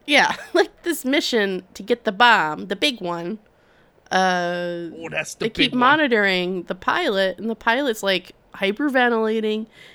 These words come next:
Speaker 1: and his heart rate is two fifty and rising, and they're all like, "Cool."
Speaker 2: Yeah, they're
Speaker 1: We
Speaker 2: like,
Speaker 1: should, uh,
Speaker 2: "This
Speaker 1: we
Speaker 2: is
Speaker 1: should
Speaker 2: fine."
Speaker 1: keep him in there.
Speaker 2: Yeah, uh, he's probably still cold in the center, so put him in again for another round,
Speaker 1: <laughs>
Speaker 2: and he'll
Speaker 1: Yeah,
Speaker 2: be
Speaker 1: you
Speaker 2: fine.
Speaker 1: gotta take him out.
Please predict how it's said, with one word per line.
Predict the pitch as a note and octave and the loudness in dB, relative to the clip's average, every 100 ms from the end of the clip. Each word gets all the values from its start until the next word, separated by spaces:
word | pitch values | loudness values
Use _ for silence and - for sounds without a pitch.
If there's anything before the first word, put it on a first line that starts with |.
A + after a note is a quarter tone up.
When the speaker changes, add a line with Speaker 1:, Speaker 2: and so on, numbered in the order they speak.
| _ | _
Speaker 1:
and | F#3 | -8
his | F#3 | -8
heart | - B3+ - | -4 -4 0
rate | D4+ C#4 - | -2 -2 -2
is | A3+ A3 | -4 -4
two | - D4 | -4 -4
fifty | D#4 D4+ - D4 | -2 -6 -4 -4
and | C#4+ | -2
rising, | C#4+ D4+ D#4 A3 G#3 G3+ - | -2 0 -2 -2 -2 -2 -6
and | G#3 | -4
they're | G#3+ | -2
all | A#3 A#3+ | -2 -2
like, | B3 A#3+ A#3 - - _ _ _ _ _ | -2 -2 -2 -8 -20 _ _ _ _ _
"Cool." | - E4 D#4 A#3 D#3+ - - _ _ _ _ - - _ _ _ _ _ - - | 0 2 4 4 2 -4 -20 _ _ _ _ -20 -20 _ _ _ _ _ -12 2
Speaker 2:
Yeah, | D#3+ | 2
they're | C3+ D#3+ | 4 0
Speaker 1:
We | - | 2
Speaker 2:
like, | E3+ | 2
Speaker 1:
should, | C4 A#3+ | 2 4
uh, | A3+ G#3+ | 6 6
Speaker 2:
"This | C#4 C4+ | 4 4
Speaker 1:
we | |
Speaker 2:
is | D4 | 2
Speaker 1:
should | A3+ | 2
Speaker 2:
fine." | D#3+ | 4
Speaker 1:
keep | D#4 - | 4 4
him | C#4+ A#3 | 2 2
in | A#3 | 0
there. | E3+ C3+ - - - - _ _ _ - | -2 -4 -6 -18 -20 -20 _ _ _ -6
Speaker 2:
Yeah, | D#3+ A#2 - | -2 -2 -2
uh, | C#3+ C#3+ C#3 C#3 C3+ C3+ - D#3 | -4 0 0 0 -2 -6 -10 -6
he's | F3 | -6
probably | - - A3+ | 0 0 0
still | - - F3+ F3 | -4 0 -2 0
cold | - F3 C#3+ | -2 -2 -2
in | C#3 | -4
the | C#3 | -2
center, | C#3 C3 A2+ | -2 -2 -6
so | A#2 B2+ | -10 -14
put | - D#3+ | -8 -4
him | D#3+ | -2
in | E3 D#3+ | 0 -2
again | C#3+ C3 C3 | -4 -6 -6
for | B2+ C3 A#2+ | -10 -8 -6
another | A#2+ A#2 A#2 | -6 -4 -4
round, | A2+ A2+ A2 G#2+ | -2 -4 -4 -6
Speaker 1:
<laughs> | - | -8
Speaker 2:
and | A2+ - A3 | -12 -12 -12
he'll | A3 A#3+ | -14 -4
Speaker 1:
Yeah, | B3+ | 2
Speaker 2:
be | B3+ | 2
Speaker 1:
you | |
Speaker 2:
fine. | A#3+ | 2
Speaker 1:
gotta | A#3+ B3+ | 2 0
take | - D4+ | -2 -4
him | C#4 | 0
out. | A#3 G#3 G#3 | 2 2 0